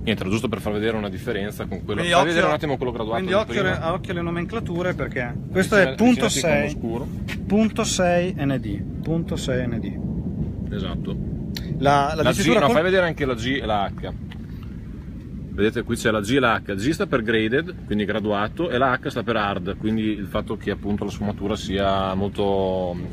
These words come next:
Speaker 1: eh,
Speaker 2: Netta.
Speaker 1: netta. Ok?
Speaker 2: Ok, va bene,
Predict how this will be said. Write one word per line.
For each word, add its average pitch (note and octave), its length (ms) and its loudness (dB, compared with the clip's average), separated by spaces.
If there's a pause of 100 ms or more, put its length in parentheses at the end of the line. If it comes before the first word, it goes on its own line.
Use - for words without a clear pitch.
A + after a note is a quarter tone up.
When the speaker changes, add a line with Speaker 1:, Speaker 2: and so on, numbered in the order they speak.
(120)
Speaker 1:
eh, - 40 -2
Speaker 2:
Netta. C3+ 360 -2
Speaker 1:
netta. - 400 -4 (1000)
Ok? - 260 -4 (100)
Speaker 2:
Ok, D#3 300 -4
va - 120 -2
bene, - 200 -4